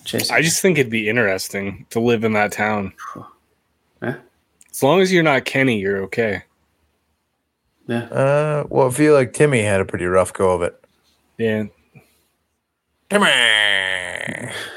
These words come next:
Speaker 2: Just constantly getting bullied because he's a
Speaker 1: You may
Speaker 2: Yeah.
Speaker 1: have to deal with a, uh, slight anti-Semitism, you know, twist.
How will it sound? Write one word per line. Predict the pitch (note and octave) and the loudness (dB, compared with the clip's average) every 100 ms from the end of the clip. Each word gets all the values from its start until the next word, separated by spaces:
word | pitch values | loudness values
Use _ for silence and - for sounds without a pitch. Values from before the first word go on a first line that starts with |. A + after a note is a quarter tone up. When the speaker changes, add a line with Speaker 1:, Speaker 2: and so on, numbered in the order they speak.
| - - - | -20 -14 -4
Speaker 2:
Just | - - | -2 0
constantly | B2+ A2 G#2 C3 A#2 | 0 -2 -2 -4 -4
getting | A2 A#2 G#2+ G2 | 0 0 0 0
bullied | G#2+ G#2+ A2+ G#2+ | 2 4 2 0
because | G#2+ G2+ A2 | -4 -2 -2
he's | G#2+ G#2+ G#2+ | 0 -2 0
a | G2 - _ _ _ _ _ _ _ - | 0 -4 _ _ _ _ _ _ _ -4
Speaker 1:
You | C3+ | 0
may | D3+ | 2
Speaker 2:
Yeah. | E3 E3 | 4 2
Speaker 1:
have | D#3+ | 0
to | C#3+ | 0
deal | D#3 D#3+ | 2 4
with | D3+ C#3 C3+ | 4 2 2
a, | B2+ B2 B2 | 2 4 4
uh, | A#2 A#2 A#2 A#2 - | 4 2 0 -4 -10
slight | - - C3+ C3+ - | -8 -2 0 0 -2
anti-Semitism, | C3+ C3 C3+ B2 C3+ A#2+ A#2 A2 A2+ G#2+ G#2 G#2+ G#2 - - - - - _ _ _ - | -4 -2 0 2 2 0 0 -2 -2 -2 -4 -4 -6 -12 -20 -20 -20 -20 _ _ _ 0
you | A#2 | 0
know, | G2+ G2+ - - - - - | 2 -2 -8 -20 -20 -16 -2
twist. | - G2+ - - - | 2 4 2 -2 -12